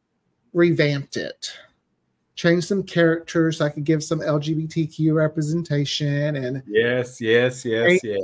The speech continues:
Speaker 2: yes.
Speaker 1: change some names.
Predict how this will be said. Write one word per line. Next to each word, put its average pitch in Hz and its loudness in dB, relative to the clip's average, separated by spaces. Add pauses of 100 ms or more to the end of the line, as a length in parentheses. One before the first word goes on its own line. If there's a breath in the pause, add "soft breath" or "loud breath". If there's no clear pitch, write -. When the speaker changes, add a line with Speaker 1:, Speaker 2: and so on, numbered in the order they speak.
Speaker 2:
yes. 190 4 (120)
Speaker 1:
change 180 0
some 190 4
names. 175 2